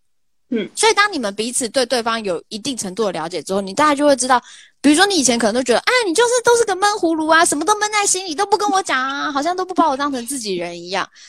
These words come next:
Speaker 2: 但你在发现他现在是个内倾情感，你就知道这件事对他而言真的不是自然而然的事情。他是需要练习的，
Speaker 1: 嗯。
Speaker 2: 他才有可能把他自己的情感说出来。
Speaker 1: 嗯。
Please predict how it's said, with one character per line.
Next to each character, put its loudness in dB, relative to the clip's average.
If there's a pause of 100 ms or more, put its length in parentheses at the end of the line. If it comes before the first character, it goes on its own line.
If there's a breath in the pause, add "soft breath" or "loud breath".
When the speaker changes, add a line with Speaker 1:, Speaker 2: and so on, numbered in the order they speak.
(180 loud breath)
Speaker 2:
但 6
你 4
在 6
发 4
现 0
他 -2
现 -2
在 -2
是 -4
个 -4
内 -6
倾 -6
情 -10
感， -8
你 -8
就 0
知 0
道 4 (320 loud breath)
这 4
件 8
事 4
对 2
他 0
而 0
言 -2
真 8
的 4
不 -4
是 -2
自 0
然 -4
而 -10
然 -6
的 -6
事 4
情。 2 (1400)
他 2
是 8
需 2
要 4
练 -2
习 0 (120)
的， -6
Speaker 1:
嗯。 -14 (220)
Speaker 2:
他 -10
才 -6
有 -2
可 -6
能 -6
把 -2
他 -2
自 -2
己 -2
的 4
情 0
感 -6
说 0
出 -2
来。 -4 (840)
Speaker 1:
嗯。 -4